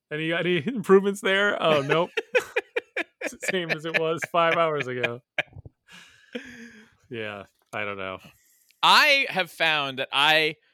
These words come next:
Speaker 2: well, so first of all, I, I might be able to help you with Instagram. So one thing I've noticed was, uh, you know, I have, I'd begun to, do you ever, like, bookmark posts or, like, save them or whatever?
Speaker 1: Occasionally, mostly, like, if it's, like, a recipe or something, but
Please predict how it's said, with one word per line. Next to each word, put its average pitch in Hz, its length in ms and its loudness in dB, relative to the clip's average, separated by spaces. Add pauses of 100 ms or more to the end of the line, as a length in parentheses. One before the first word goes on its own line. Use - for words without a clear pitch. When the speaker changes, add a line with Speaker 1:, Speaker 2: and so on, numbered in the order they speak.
(260)
Speaker 2:
well, 208 180 2
so 214 140 -2
first 285 320 -8
of 208 60 -8
all, 156 260 4
I, 202 220 2 (100)
I 233 100 0
might 262 160 0
be 240 60 -6
able 208 120 2
to 165 60 2
help 175 240 2
you 139 120 -8
with 127 140 -8
Instagram. 139 520 -10
So 165 180 -6
one 220 220 0
thing 254 160 -6
I've 160 320 2
noticed 113 420 -8
was, 113 460 -6 (500)
uh, 127 300 4 (500)
you 170 120 -4
know, 120 340 0 (1500)
I 151 160 2
have, 185 220 0 (140)
I'd 180 220 2
begun 208 340 -4
to, 175 200 -2
do - 120 -10
you 208 60 2
ever, 277 120 0
like, 233 180 -2 (160)
bookmark 160 400 -2 (100)
posts 165 480 -6
or, 120 80 -6
like, 107 180 -6
save 127 320 -2
them 131 220 -10
or 127 60 -8
whatever? 131 440 -6 (640)
Speaker 1:
Occasionally, 123 600 -6
mostly, 123 340 -10
like, 104 240 -12
if 98 80 -20
it's, 98 100 -18
like, 107 140 -10
a 104 80 -10
recipe 95 580 -12
or 82 100 -16
something, 87 460 -20
but 85 180 -20